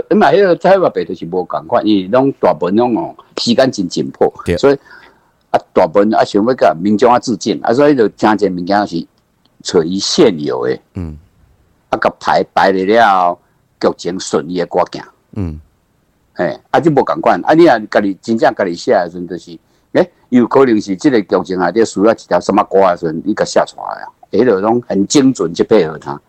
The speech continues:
Speaker 2: 嗯。
Speaker 1: 配合剧情啊，哎。
Speaker 2: 哦，所以你在写这个剧本的时候，是先用歌的脉络落去写的吗？
Speaker 1: 无毋对啊，因为我，甲剧本因为改足久的啦，因为因听讲因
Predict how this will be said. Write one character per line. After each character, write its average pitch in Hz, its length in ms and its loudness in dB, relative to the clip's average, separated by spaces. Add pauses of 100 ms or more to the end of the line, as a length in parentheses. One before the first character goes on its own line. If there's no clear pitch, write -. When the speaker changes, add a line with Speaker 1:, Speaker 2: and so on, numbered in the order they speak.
(320)
Speaker 2:
嗯。 92 80 -4
Speaker 1:
配 139 160 4
合 95 140 0
剧 107 160 -4
情 - 240 -12
啊， - 240 -18
哎。 - 160 -12 (260)
Speaker 2:
哦， 160 80 0
所 214 180 0
以 202 60 4
你 175 140 0
在 160 160 2
写 143 240 0
这 139 100 -2
个 123 140 2
剧 107 200 -2
本 123 160 -2
的 98 140 0
时 87 220 -4
候， 87 80 -2
是 76 440 -10 (200)
先 95 580 -4 (200)
用 85 280 -4 (100)
歌 110 120 0 (180)
的 87 140 0
脉 98 260 -2
络 92 220 0
落 80 100 -2
去 87 100 -6
写 82 200 -6
的 67 160 -8
吗？ 65 160 -10 (840)
Speaker 1:
无 117 100 2
毋 107 100 4
对 110 200 2
啊， 110 80 4
因 135 120 2
为 127 100 2
我， 131 380 -4
甲 135 120 4 (440)
剧 202 80 2 (100)
本 180 240 4
因 143 140 4
为 139 60 4
改 151 180 2
足 151 180 -2
久 131 200 4
的 76 80 -4
啦， - 180 -6
因 127 100 0
为 127 80 0
因 135 400 0
听 - 160 -8
讲 151 340 4
因 127 160 4